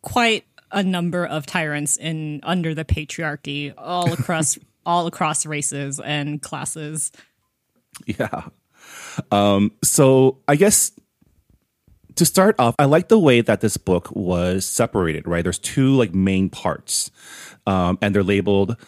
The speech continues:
Speaker 2: They See Themselves and The Other See Them. And at first I was wondering,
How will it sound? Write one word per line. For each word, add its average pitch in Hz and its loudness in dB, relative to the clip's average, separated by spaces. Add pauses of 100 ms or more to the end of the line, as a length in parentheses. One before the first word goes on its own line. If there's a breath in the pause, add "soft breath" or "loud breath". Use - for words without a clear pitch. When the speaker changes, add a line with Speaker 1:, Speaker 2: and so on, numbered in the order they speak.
Speaker 2:
They 117 2
See 175 2
Themselves 123 2
and 95 0
The 113 -2
Other 98 -2
See 90 -4
Them. 90 -8 (540 loud breath)
And 104 2 (440 loud breath)
at 127 0
first 165 2
I 113 2
was 104 0
wondering, 104 2